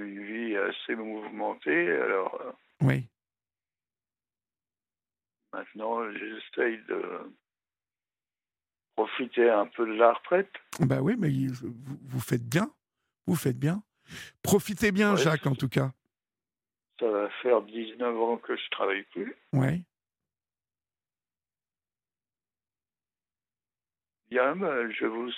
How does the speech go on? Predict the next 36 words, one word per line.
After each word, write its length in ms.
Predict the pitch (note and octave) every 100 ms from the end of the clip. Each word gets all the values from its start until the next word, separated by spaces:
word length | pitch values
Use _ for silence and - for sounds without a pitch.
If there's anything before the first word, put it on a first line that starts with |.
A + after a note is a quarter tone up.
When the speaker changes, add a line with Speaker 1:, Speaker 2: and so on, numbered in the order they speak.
| -
Speaker 1:
souhaite 340 | B2+ A#2 -
une 280 | A#2+ G#2 F#2+
bonne 280 | A2 C3 B2 -
fin 240 | C3+ A#2+
d'émission. 800 | A2+ G2+ G2+ A2 - B2+ D3 D#3
Speaker 2:
Moi 320 | D#3 C#3 C#3+
aussi, 460 | C#3 - D3+ E3 F3+
euh, 280 | C#3 B2+ B2+
Speaker 1:
Et, 40 | - -
Speaker 2:
je 80 |
vous 100 | C#3+
souhaite 260 | B2+ C#3+ -
une 120 | C3+
bonne 240 | B2+ C3 C3+
Speaker 1:
et 40 |
Speaker 2:
nuit. 160 | C#3+ G#3
Speaker 1:
puis, 200 | G3 F#3
je 220 | G3+ -
vais, 120 | - - _ _ _ _ _ C3+
et 140 | B2 A2+
je 60 |
vais 100 | A#2
remettre 400 | A2 G#2 B2+ B2 -
ma 160 | A#2
radio. 520 | G2 G2+ G2 G2+ A#2+ - _ -
Speaker 2:
Très 180 | - E3+
bien. 300 | D3+ C#3+ D3 -
Ben, 120 | C3+
on 100 | C#3+
vous 180 | C#3+ D3+
embrasse 280 | D3+ D#3+ C3+
bien 160 | D#3+
fort, 280 | D3+ E3 D3
Jacques. 400 | B2+ C3 - - _ -
Au 80 | C#3
revoir. 400 | B2 F3 E3